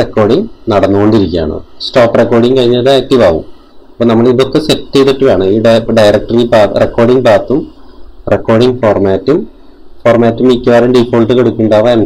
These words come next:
കെ വി ആവും. അപ്പൊ അത് എം പി ഫോർ ആയിട്ട് സേവ് ചെയ്യണം. ഇപ്പൊ ഇത് ആക്റ്റീവ് അല്ല, കാരണം റെക്കോർഡിംഗ് നടന്നുകൊണ്ടിരിക്കുകയാണ്. അപ്പൊ റെക്കോർഡിംഗ് തുടങ്ങുന്നതിന് മുമ്പ് നമ്മൾ ഇതൊക്കെ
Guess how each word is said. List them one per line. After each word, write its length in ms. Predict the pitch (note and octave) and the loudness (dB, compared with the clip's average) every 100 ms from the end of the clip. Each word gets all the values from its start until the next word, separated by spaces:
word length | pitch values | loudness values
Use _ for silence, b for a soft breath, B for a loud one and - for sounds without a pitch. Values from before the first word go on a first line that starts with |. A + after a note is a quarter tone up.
| G#2 | 0
കെ 80 | G2+ | 0
വി 80 | G2+ F#2 | 2 0
ആവും. 160 | G#2+ D#3+ | -2 -6
അപ്പൊ 120 | - G#2+ | -4 -2
അത് 80 | G#2 | 0
എം 140 | G#2+ G2+ | 0 0
പി 100 | A2+ A2 | -2 0
ഫോർ 180 | A#2 A2+ | 2 2
ആയിട്ട് 220 | G#2+ G#2+ - | 2 0 -2
സേവ് 180 | F#2+ F2 | -2 -2
ചെയ്യണം. 240 | D#2+ D2+ - | -4 -8 -8
ഇപ്പൊ 140 | - C#3 | -2 2
ഇത് 80 | C#3+ A#2+ | 2 2
ആക്റ്റീവ് 280 | - B2 A2+ | 2 0 2
അല്ല, 120 | F#2 B2 A#2 | 0 -2 0
കാരണം 280 | G2+ G#2 B2+ | 0 0 -2
റെക്കോർഡിംഗ് 360 | G2 G#2+ G#2 A#2+ | -2 0 0 0
നടന്നുകൊണ്ടിരിക്കുകയാണ്. 680 | G2+ F#2+ F#2 F2+ D#2+ E2 D#2 - - b b b - - | 0 -2 -2 -4 -6 -8 -10 -14 -20 b b b -12 -6
അപ്പൊ 160 | B2+ - - - G#2 | -4 -4 -6 -6 -4
റെക്കോർഡിംഗ് 480 | - A2 G#2+ C3+ F3 | -2 0 0 0 0
തുടങ്ങുന്നതിന് 580 | A2+ G2 G#2 G#2+ A2 B2 B2+ | 0 0 0 0 2 2 2
മുമ്പ് 160 | B2+ B2+ | 2 0
നമ്മൾ 180 | A2+ G2 F#2 | 0 0 -2
ഇതൊക്കെ 300 | E2+ E2+ B2 | -4 -4 0